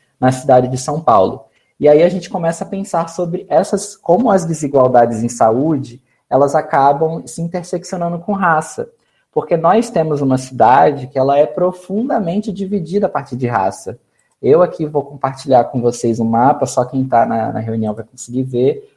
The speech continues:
mas quem estiver no, no podcast pode acessar o site da Nossa São Paulo. A Nossa, é Nossa São Paulo, isso. Nossa São Paulo é uma organização que produz vários mapas. E existe o mapa da desigualdade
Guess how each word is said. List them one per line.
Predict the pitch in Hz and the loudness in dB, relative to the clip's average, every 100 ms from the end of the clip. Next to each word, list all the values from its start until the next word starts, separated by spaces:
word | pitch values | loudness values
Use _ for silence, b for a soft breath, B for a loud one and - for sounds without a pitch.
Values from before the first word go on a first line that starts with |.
| _ | _
mas | 127 131 | -8 -6
quem | 143 | -8
estiver | 143 147 139 117 120 | -10 -6 -2 -2 -2
no, | 117 113 | -4 -4
no | 113 | -6
podcast | 107 113 107 - - 139 131 135 - | -2 0 0 -2 0 4 4 0 -4
pode | 127 127 | -2 -2
acessar | 131 139 - 127 | -4 -8 -4 -2
o | 131 | -2
site | - 123 123 - | -4 -2 -2 -2
da | 123 123 120 | 0 2 2
Nossa | 117 131 156 160 | 2 0 0 -4
São | - 160 | -6 -8
Paulo. | 160 110 87 - - _ _ _ _ _ | -2 0 0 -4 -10 _ _ _ _ _
A | 113 | -2
Nossa, | 123 131 156 - _ _ | -2 -2 -4 -8 _ _
é | 120 | -6
Nossa | 127 131 | -4 -4
São | - 123 | -4 -4
Paulo, | 135 131 120 | 0 2 2
isso. | 104 - | -4 -4
Nossa | 123 139 | -4 -4
São | - 143 139 | -6 -6 0
Paulo | 127 123 135 - | 4 4 4 0
é | 131 | -2
uma | 123 127 127 127 123 - | 0 0 0 0 0 0
organização | 135 135 135 135 135 131 - 117 120 131 B B _ | -2 2 2 2 2 0 0 0 0 -2 B B _
que | 131 | -4
produz | 147 147 143 143 | 4 4 6 4
vários | 139 139 185 190 | 4 6 6 4
mapas. | 123 - - 101 - | 2 0 -4 -10 -6
E | 135 143 | 2 4
existe | 143 147 160 - | 4 0 -6 -8
o | 147 | -6
mapa | 131 147 156 139 | -4 -4 -2 -2
da | 131 123 127 131 | 0 0 2 2
desigualdade | 131 131 139 147 139 135 127 131 139 139 143 139 139 139 135 131 127 117 | 0 -2 -2 0 2 2 2 2 0 -2 -6 -4 -2 -2 0 -2 -2 -6